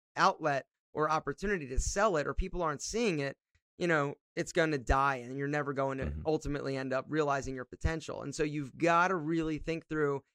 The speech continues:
Speaker 1: and figure out the advertising angle. And it's not good enough to be like,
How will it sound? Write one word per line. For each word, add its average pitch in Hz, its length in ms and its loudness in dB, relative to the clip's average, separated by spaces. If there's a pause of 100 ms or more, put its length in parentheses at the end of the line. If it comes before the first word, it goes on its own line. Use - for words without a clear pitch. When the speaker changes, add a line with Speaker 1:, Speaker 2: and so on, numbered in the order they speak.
(120)
Speaker 1:
and 143 160 -4
figure 147 280 0
out 139 240 2
the 139 220 -4
advertising 135 600 -2
angle. 147 420 -4
And 139 160 -2
it's - 160 -8
not 147 360 -2
good 226 160 10
enough 165 280 4
to 147 80 -8
be 151 160 0
like, 139 240 0